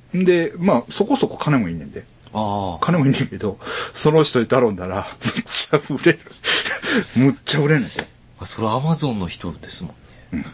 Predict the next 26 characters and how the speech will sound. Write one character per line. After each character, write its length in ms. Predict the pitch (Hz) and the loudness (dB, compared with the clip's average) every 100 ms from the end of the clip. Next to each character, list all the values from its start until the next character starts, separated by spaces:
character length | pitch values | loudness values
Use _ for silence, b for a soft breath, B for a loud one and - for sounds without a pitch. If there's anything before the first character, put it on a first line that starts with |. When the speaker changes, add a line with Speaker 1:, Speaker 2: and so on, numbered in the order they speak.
| - - - - - - | -20 -20 -20 -20 -6 2
Speaker 1:
う 40 | |
ん。 20 | |
で、 180 | 123 104 | 2 2
ま 180 | - 104 | 0 0
あ、 40 | 82 | 0
そ 140 | - | -4
の、 180 | 92 87 - | -4 -6 -8
い-、 140 | - 127 - - - 135 208 - - | -2 -2 -4 -20 -16 -12 -12 -14 -6
そ 120 | - | -2
の 80 | 254 | -2
広 280 | - 311 311 | 4 6 6
告 260 | 285 277 254 | 4 2 6
の、 280 | 240 240 - - | 6 4 0 -8
そ 140 | - | -2
の 80 | 170 | 0
人 200 | 151 - | 2 2
は 140 | 135 123 | 2 2
広 260 | - 285 277 | -2 0 0
告 260 | 277 - | 0 4
の、 380 | 240 214 208 185 - | 6 8 6 2 -2
な 160 | 117 110 | 0 0
ん 20 | |
て 100 | 95 | -2
い 20 | |
う 40 | |
の？ 120 | 80 | -10